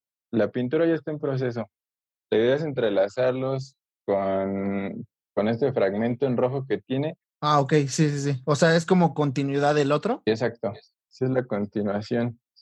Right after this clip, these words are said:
Speaker 1: Bueno, diría que las dos obras hacen una.
Speaker 2: Ok. ¿Y cuál es de, el, el motivo de la mujer?
Speaker 1: Bueno, la, la,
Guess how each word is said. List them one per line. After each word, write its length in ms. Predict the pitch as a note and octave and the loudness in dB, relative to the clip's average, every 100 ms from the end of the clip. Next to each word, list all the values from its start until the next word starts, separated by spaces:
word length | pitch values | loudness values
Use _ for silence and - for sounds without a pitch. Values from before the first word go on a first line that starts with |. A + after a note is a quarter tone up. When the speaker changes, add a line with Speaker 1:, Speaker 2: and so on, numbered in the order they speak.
| _ | _
Speaker 1:
Bueno, 280 | A#2 C#3 D3 | 0 2 2
diría 320 | C#3 D3+ D3 | 2 0 0
que 100 | D#3 | 0
las 220 | C3 A2 | 2 0
dos 180 | A#2 B2 | 0 -2
obras 340 | C#3 C3+ C3+ | -2 0 -2
hacen 400 | C3 A#2 A#2 A2+ G#2+ | -2 -8 -6 -6 -4
una. 260 | A2 G#2 G2 | -4 -4 -6
Speaker 2:
Ok. 200 | C3 B2+ B2+ C3+ - _ _ - | -8 -4 -4 -4 -10 _ _ -4
¿Y 100 | C3+ | 2
cuál 240 | D#3+ D#3+ | 4 4
es 120 | E3 | 4
de, 840 | D3+ C#3 C3 B2+ B2 B2 B2 C3 B2 | 4 0 -2 -4 -4 -4 -4 -2 -2
el, 880 | B2 A#2+ A#2+ A#2+ A#2+ A#2 A#2 A2 - _ | 0 -2 -2 -2 -2 -2 -4 -6 -10 _
el 160 | - C3+ | -2 2
motivo 360 | B2+ C3 C#3+ C3+ | 4 4 4 4
de 120 | C3 | 4
la 100 | B2 | 2
mujer? 280 | A#2+ C3+ C3 - _ _ _ _ _ _ - | -2 -8 -10 -14 _ _ _ _ _ _ -2
Speaker 1:
Bueno, 280 | A#2+ D#3 D#3 | 2 4 4
la, 360 | D3 C#3 C3 | 4 4 4
la, 280 | A#2+ B2 B2 | 2 0 -2